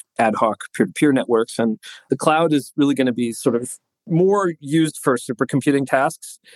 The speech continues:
and all this stuff's really gonna move away from the cloud. It's something that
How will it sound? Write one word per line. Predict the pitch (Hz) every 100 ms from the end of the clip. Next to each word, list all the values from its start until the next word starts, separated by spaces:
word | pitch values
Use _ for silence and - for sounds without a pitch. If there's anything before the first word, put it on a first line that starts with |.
| _ -
and |
all | 151 175
this | 143
stuff's | - 120 -
really | - 123
gonna | 117 113
move | 113
away | 107 104 -
from | -
the | 117
cloud. | - - - - - _
It's | 185 165
something | - 214 233
that | 190